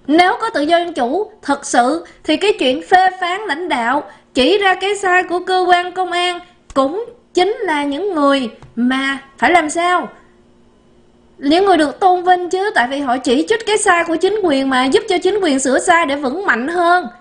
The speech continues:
Thì cái đó là những người là công dân tốt đó. Mà tự nhiên cái bị bắt. Còn những người mà lợi dụng cái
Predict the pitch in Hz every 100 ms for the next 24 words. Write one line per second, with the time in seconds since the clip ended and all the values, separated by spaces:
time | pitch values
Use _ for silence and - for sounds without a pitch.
0 | _ _ - 277 - 330 370 339 349 427
1 | 403 285 285 285 320 370 285 269 262 254
2 | 359 349 349 359 370 453 - 294 359 440
3 | 480 - - _ _ - 240 294 320 262
4 | 254 339 349 392 254 262 349 - - -
5 | 247 247 339 302 262 247 233 220 208 247
6 | 226 196 247 - _ _ - 277 311 392